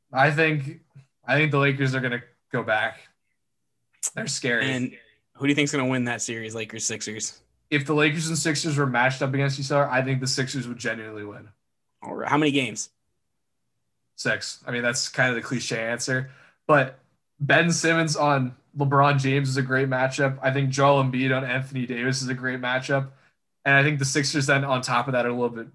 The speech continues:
Speaker 1: deeper and can shoot better.
Speaker 2: That's a big thing. The Lakers shot the three-point ball exceptionally well against the Heat and honestly throughout the, most of the playoffs this past year. I like that, um,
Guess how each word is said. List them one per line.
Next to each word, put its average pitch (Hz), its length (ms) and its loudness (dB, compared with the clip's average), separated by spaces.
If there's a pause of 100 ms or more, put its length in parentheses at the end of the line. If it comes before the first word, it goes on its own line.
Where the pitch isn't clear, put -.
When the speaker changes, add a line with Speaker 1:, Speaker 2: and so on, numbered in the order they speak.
(120)
Speaker 1:
deeper 131 480 -2 (580)
and 127 160 -2
can 233 240 -8 (160)
shoot 151 500 0 (300)
better. 110 500 0 (1080)
Speaker 2:
That's 123 180 -4
a 135 40 0
big 127 220 -2
thing. 117 140 -6
The 113 80 -8
Lakers 131 300 -4
shot 131 220 2
the - 60 -18
three-point 123 420 -4
ball 113 260 -6
exceptionally 143 800 -2
well 120 200 -4
against 117 260 -10
the 113 80 -10
Heat 110 260 -10
and 113 80 -8
honestly 127 300 -2
throughout 117 240 -2
the, 107 120 -12
most 123 220 -4
of 110 100 -10
the - 60 -20
playoffs 113 340 -6
this - 100 -14
past 110 340 -10
year. 110 240 -12 (920)
I 123 100 4
like 202 220 6
that, 202 320 6 (260)
um, 127 600 2